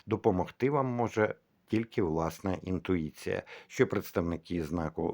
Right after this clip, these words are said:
Лева цієї п'ятниці можуть зустрітися чи переговорити з представником знаку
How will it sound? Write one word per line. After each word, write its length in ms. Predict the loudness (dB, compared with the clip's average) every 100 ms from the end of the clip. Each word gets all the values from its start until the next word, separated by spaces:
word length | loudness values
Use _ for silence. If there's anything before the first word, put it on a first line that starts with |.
| 4
Лева 400 | 4 4 4 0
цієї 400 | -2 -2 -2 0
п'ятниці 640 | 2 2 2 -4 -4 -6 -8 -2
можуть 340 | 0 2 0
зустрітися 680 | -4 -2 -2 -2 -2 -4 -4
чи 180 | -2 -2
переговорити 720 | -2 -2 -2 -2 -2 -2 -2 -8
з 100 | -20
представником 920 | -4 -4 -2 -6 -4 -4 0 0 0 -2
знаку 680 | -8 -6 -4 -4 -4 -4 -4